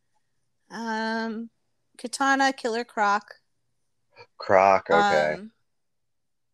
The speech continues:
Speaker 1: Diablo. Boomerang,
Speaker 2: Diab-
Speaker 1: Deadshot.
Speaker 2: Diablo, um,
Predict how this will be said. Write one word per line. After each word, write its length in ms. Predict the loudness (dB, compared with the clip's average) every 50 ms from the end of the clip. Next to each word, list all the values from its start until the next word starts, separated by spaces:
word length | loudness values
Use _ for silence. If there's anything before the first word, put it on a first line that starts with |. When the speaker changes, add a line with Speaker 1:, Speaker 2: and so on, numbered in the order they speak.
| _ _ _ _ _ _ _ _ _ _ _ _ -6
Speaker 1:
Diablo. 680 | -2 0 0 -2 -2 -4 -8 -8 -8 -8 -8 -10 -14 _ _ _ _ _ _ _ _ _ _ _ _ _ _ _ _ _ _ _ _ _ _ _ _ _ _ _ _ _ _ _ _ _ _ _ _ _ _ _ _ _ _ -10
Boomerang, 400 | -10 -10 -8 -8 -10 -8 -6 -4
Speaker 2:
Diab- 420 | -2 0 2 2 4 4 2 2 0
Speaker 1:
Deadshot. 320 | -2 -4 -4 -4 -6 -8 -10 -14 _ _ _ _ _ _ _ _ _ _ _ _ _ _ _ _ _ _ _ _ _ _ _ _ _ _ _ _ _ _ _ _ _ _ _ _ _ _ _ _ -20 -20 -20 -20 _ _ _ _ _ _ _ _ _ _ _ -10
Speaker 2:
Diablo, 920 | -2 2 4 6 8 8 6 6 6 6 8 8 8 8 6 4 0 -2 -6 _ _ 0
um, 680 | 2 4 4 4 4 2 2 0 -2 -4 -6 -10 -12